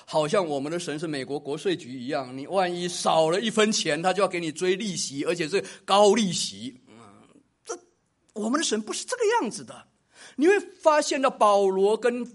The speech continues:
腓立比的教会完全不一样。腓立比的教会是争先恐后的说，“我们要奉献，我们要奉献。”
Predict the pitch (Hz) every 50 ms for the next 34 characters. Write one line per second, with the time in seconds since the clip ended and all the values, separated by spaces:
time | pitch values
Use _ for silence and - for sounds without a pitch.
0 | - _ - - 254 285 302 277 240 180 190 190 190 - 262 233 214 220 220 -
1 | - - - - - 196 202 262 339 349 - - 285 277 285 359 349 311 294 285
2 | 311 359 339 262 170 - - - _ _ _ _ _ _ _ _ _ _ _ _
3 | _ _ _ _ - 247 262 269 285 285 240 220 196 185 190 190 240 220 220 220
4 | 208 220 196 - - - - - 294 262 254 254 262 254 - - 226 220 226 226
5 | 220 - 196 151 139 139 139 - 233 196 175 156 143 - 180 170 - - - 226
6 | 208 185 202 220 247 269 262 233 185 254 226 185 175 214 165 117 - - _ _
7 | _ _ _ _ _ _ _ _ - - 277 277 277 339 349 330 277 - 302 254
8 | 220 - 240 -